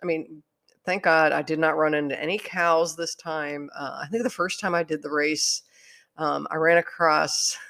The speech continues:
<laughs> the son of one of my <laughs> friends who's now at Columbia University, and he's, like, twenty-one, I think.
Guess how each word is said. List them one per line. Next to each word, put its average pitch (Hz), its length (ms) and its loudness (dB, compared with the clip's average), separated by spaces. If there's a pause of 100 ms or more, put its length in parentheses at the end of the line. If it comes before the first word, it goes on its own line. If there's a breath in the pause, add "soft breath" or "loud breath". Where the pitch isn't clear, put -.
<laughs> - 200 -14
the 180 60 -12
son - 440 -2
of 160 140 2
one 175 120 0
of 165 60 -2
my 156 120 -2
<laughs> - 60 -14
friends - 720 -6 (440 loud breath)
who's 294 160 2
now 240 260 8
at 180 180 4 (420)
Columbia 170 380 2
University, 147 640 -4
and 147 100 -6
he's, 143 200 -10
like, - 220 -12
twenty-one, 143 500 -6
I 143 60 -8
think. 139 300 -10